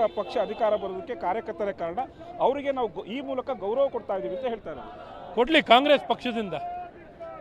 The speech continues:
Speaker 2: ಕಾಂಗ್ರೆಸ್ ಪಕ್ಷದಿಂದ ಕೊಡ್ಲಿಕ್ಕೆ ನಮ್ದೇನು ಅಭ್ಯಂತರ ಇಲ್ಲ. ಸರ್ಕಾರದ ದುಡ್ಡನ್ನ ಎಲ್ಲಿ ಒಂದು ಅಧಿಕಾರಿಗಳಿದ್ದಾರೆ,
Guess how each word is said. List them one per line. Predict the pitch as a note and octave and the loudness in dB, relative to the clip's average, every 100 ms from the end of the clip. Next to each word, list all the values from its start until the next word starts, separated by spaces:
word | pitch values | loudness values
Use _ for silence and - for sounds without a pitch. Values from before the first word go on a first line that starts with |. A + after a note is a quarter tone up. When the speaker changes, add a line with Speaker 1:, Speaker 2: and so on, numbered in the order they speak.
| E3+ | -4
Speaker 2:
ಕಾಂಗ್ರೆಸ್ | G#3 B3+ C4 C4 | 2 4 4 4
ಪಕ್ಷದಿಂದ | B3 C4 C4 C4 B3+ B3 | 0 -2 -4 -2 0 0
ಕೊಡ್ಲಿಕ್ಕೆ | A#3+ C#4 - A#3 G#3+ G#3+ | 2 0 4 2 2 0
ನಮ್ದೇನು | G3+ G#3+ A3 | 0 2 2
ಅಭ್ಯಂತರ | E3+ G#3+ G#3 G3+ F#3 | 2 0 0 0 0
ಇಲ್ಲ. | D#3+ A#2+ - - - - | 0 -2 -6 -8 -10 4
ಸರ್ಕಾರದ | C4+ E4+ F4 F4 E4 D4+ B3+ | 6 10 12 12 12 6 4
ದುಡ್ಡನ್ನ | A#3 G#3+ F#3+ D#3 D3 A3 D#4 C#4+ - - - - G#3 | 0 2 0 -2 -2 0 0 -2 -12 -14 -16 -4 0
ಎಲ್ಲಿ | D#4 D#4 | 2 2
ಒಂದು | B3+ G3 | 2 2
ಅಧಿಕಾರಿಗಳಿದ್ದಾರೆ, | B3 B3 C4 A3+ G3 D#3+ D#3+ | 2 4 4 4 -2 -2 2